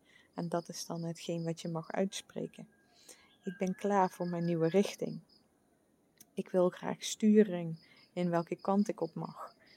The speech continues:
Ergens leg je het dan ook wel een stukje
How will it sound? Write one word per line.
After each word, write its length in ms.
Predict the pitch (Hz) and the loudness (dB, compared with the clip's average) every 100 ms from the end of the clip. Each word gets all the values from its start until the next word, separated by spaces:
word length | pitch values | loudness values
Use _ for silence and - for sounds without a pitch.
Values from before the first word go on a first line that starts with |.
| _ - _ _ _ _ _ _ _ _ _ | _ -20 _ _ _ _ _ _ _ _ _
Ergens 540 | 196 208 220 202 202 | 0 4 4 2 0
leg 220 | 196 190 - | 2 2 2
je 140 | - | -6
het 120 | 185 | -6
dan 240 | 180 180 - | -6 -6 -4
ook 220 | 190 - | -4 -2
wel 200 | 180 170 | -4 -2
een 120 | 170 | -2
stukje 460 | - 185 - - | 0 0 -2 -6